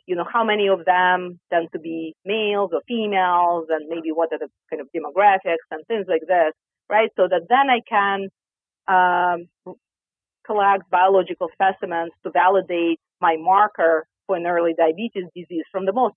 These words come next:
relevant, um, patient population. And so at this point,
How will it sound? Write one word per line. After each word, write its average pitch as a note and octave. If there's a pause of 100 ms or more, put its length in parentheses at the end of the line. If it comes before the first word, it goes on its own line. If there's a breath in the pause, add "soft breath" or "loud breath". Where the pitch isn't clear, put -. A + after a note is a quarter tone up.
relevant, F3 (520)
um, D#3+ (280)
patient F3
population. D#3 (540)
And G3+
so A#3+
at G3+
this G#4 (120)
point, F#3